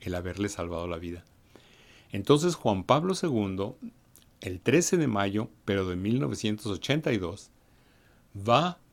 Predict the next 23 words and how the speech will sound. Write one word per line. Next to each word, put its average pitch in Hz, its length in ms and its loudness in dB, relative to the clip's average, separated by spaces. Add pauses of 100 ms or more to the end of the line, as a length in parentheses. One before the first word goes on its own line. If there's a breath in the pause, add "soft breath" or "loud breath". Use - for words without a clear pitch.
(120)
a 95 140 0
Fátima 135 640 4 (240)
y 101 180 -6
lleva 151 580 4 (100)
la 95 260 4
bala 113 560 6 (120)
que 101 100 2
lo 92 240 -2
iba 131 200 4
a - 20 4
matar, 147 480 2 (140)
y 113 100 -6
fue 131 260 6
colocada, 113 800 6 (480)
y 107 180 0
está 156 360 4
hasta 131 240 2
la 85 120 -2
fecha 87 360 -8
colocada 104 720 -2 (140)
en 107 180 -4
la 101 140 -2
corona 101 680 -4